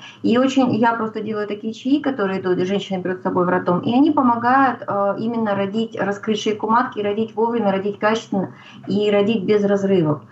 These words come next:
Плюсом еще, смотрите, допустим, тот же сироп из, э,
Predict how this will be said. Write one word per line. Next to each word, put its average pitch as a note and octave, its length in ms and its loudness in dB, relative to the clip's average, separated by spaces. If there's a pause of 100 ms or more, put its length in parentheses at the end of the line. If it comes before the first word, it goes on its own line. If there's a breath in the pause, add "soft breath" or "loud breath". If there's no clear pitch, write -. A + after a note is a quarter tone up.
(280 loud breath)
Плюсом C#4 420 4
еще, B3 240 0
смотрите, A#3+ 500 -4
допустим, G3+ 460 -2
тот A#3+ 140 2
же A3+ 100 -2
сироп A3+ 380 -2
из, G3 280 -4
э, F#3 300 0